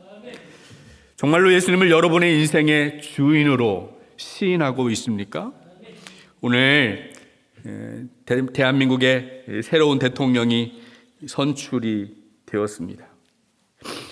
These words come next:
여러분, 한 나라의 대통령이 바뀌면 수많은 변화가 일어납니다. 그런데 우리의 인생의 주인이 바뀌면,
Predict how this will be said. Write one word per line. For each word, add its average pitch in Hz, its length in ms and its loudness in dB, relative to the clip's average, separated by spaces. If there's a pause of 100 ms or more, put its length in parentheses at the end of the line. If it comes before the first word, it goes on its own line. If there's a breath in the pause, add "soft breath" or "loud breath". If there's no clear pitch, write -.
(220 loud breath)
여러분, 147 540 0
한 196 180 -2
나라의 165 320 4
대통령이 143 880 2
바뀌면 127 720 0 (380 loud breath)
수많은 180 640 0
변화가 120 460 -2
일어납니다. 104 800 -6 (320)
그런데 113 560 -4 (340 loud breath)
우리의 139 440 2
인생의 135 720 0
주인이 139 760 2
바뀌면, 104 540 -6